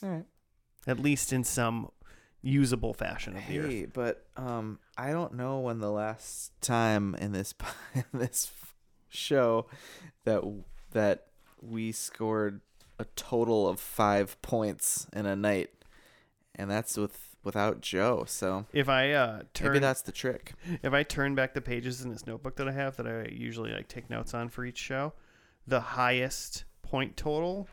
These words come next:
Speaker 2: that I've seen so far is two.
Speaker 1: Yikes.
Speaker 2: Out of all three of us. Oh, four points. Back, back, uh, what is this? Epi-, this is episode three hundred and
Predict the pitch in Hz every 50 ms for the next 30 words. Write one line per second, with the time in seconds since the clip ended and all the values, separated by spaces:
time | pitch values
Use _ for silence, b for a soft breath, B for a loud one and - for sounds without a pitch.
0 | - - 127 117 113 113 117 - - - 127 123 127 139 - 165 165 - - 170
1 | 175 180 190 190 - - - 120 - - - - - - - - - - 139 -
2 | - - - - - - - - - - - 107 107 104 104 92 78 82 87 -
3 | - - - - - - - - - - - 135 135 131 127 127 123 120 117 -
4 | - - 131 117 92 85 73 71 65 - - - - - 170 202 - - b b
5 | b b b b b b - - - - 175 190 208 214 208 208 - 156 127 117
6 | 90 73 - - - b b b b b b b b - 139 135 131 - - -
7 | - 139 139 139 139 - - 127 120 117 113 113 113 113 - 127 127 127 113 113
8 | - - 127 131 - - - 131 156 - 202 190 175 165 151 151 - - 135 131
9 | 123 - - - 131 139 143 147 147 139 135 139 135 131 123 117 117